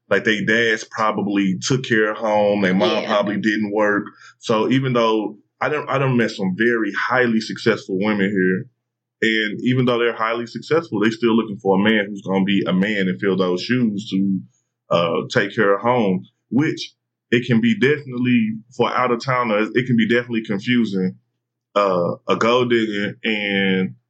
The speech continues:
Speaker 1: uh, a Southern Belle, they definitely have some similar morals,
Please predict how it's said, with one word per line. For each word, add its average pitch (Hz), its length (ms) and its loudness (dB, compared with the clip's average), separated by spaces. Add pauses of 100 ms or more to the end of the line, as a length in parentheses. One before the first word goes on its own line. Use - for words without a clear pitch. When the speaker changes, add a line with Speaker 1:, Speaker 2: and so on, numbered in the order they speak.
(560)
Speaker 1:
uh, 98 220 2
a 101 80 0
Southern 110 400 -2
Belle, 135 300 2
they 107 160 2
definitely 127 420 -2
have 107 240 -2
some 90 180 -6
similar 135 500 0
morals, 123 680 0